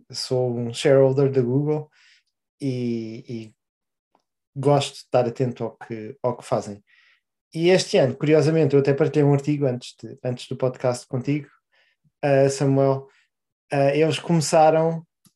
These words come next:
ahm, não começaram, mas mostraram uma, uma fotografia, ahm, a dizer, "Remember this, we're sorry",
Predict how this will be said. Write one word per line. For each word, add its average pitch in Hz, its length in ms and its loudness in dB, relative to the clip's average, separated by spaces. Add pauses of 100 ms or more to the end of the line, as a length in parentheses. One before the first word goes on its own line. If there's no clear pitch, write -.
(180)
ahm, 127 720 -4 (200)
não 214 100 0
começaram, 196 380 4
mas 147 140 2
mostraram 160 640 4
uma, 143 440 2 (160)
uma 143 280 0
fotografia, 139 840 0 (640)
ahm, 120 560 0
a 143 120 0
dizer, 131 420 2 (400)
"Remember 160 560 4
this, 170 540 -2 (760)
we're 156 240 4
sorry", 120 460 2